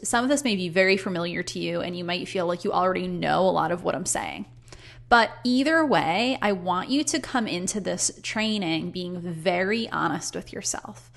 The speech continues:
So how are these things showing up in your business, right? Are you practicing the things that you know you need to be doing? What reframes can you take away from this training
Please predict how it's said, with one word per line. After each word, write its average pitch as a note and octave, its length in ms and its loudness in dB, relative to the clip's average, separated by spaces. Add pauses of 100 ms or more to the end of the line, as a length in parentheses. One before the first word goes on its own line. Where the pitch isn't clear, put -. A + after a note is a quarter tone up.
(220)
So A3+ 320 4
how A3+ 500 2
are E4+ 140 2
these B3+ 260 -2
things G3 400 -4
showing F#3 600 -2
up E3+ 280 -2
in F#3 200 -4
your E3+ 800 -2
business, - 680 -4 (140)
right? E3 320 2 (380)
Are G3+ 80 2
you G#3+ 180 2
practicing G#3 1160 0 (520)
the G#3+ 100 2
things F3+ 380 -4
that - 140 -4
you F#3+ 160 -2
know E3 540 -4
you G3 140 -2
need E3+ 200 -8
to - 80 -12
be F3+ 120 -8
doing? G#2+ 380 -10 (1040)
What A#3+ 220 6
reframes G#3+ 1160 0 (320)
can A3+ 160 2
you G3 180 -2
take F#3+ 320 0
away G#3 320 2
from G3 220 -6
this G3 200 -4
training G#3 720 4